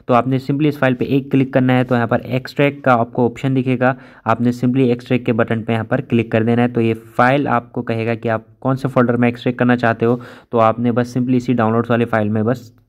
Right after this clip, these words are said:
यहाँ पर एरो के निशान पे क्लिक करके इसको इधर ही ए, एक्सट्रैक्ट कर देना है। तो जब तक ये एक्सट्रैक्ट हो रहा है, आप जल्दी से वीडियो को लाइक करके चैनल पे नए हो तो सब्सक्राइब कर देना।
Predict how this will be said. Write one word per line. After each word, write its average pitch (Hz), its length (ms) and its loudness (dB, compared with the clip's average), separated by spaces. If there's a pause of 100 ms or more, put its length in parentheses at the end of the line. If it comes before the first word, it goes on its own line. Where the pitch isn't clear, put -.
(360)
यहाँ 107 120 -4
पर 117 260 0
एरो 120 240 4
के 120 100 -4
निशान 110 300 -2
पे 113 100 -2
क्लिक 120 300 -4
करके 117 280 -2
इसको - 400 -4
इधर 110 260 0
ही 131 200 0 (520)
ए, 113 100 0 (240)
एक्सट्रैक्ट 113 360 0
कर 104 100 2
देना 98 200 -2
है। 98 80 -2
तो 104 200 -2
जब 127 140 0
तक - 60 2
ये 139 140 4
एक्सट्रैक्ट 139 320 -2
हो 143 80 4
रहा 139 120 2
है, 131 60 2
आप 123 80 -4
जल्दी 120 220 0
से 123 120 -4
वीडियो 117 220 -2
को 117 100 -6
लाइक 113 240 -2
करके 123 260 -2
चैनल 123 280 0
पे 123 120 -2
नए 110 160 0
हो 110 80 0
तो 107 120 -6
सब्सक्राइब 110 600 -2
कर 135 120 4
देना। 131 260 2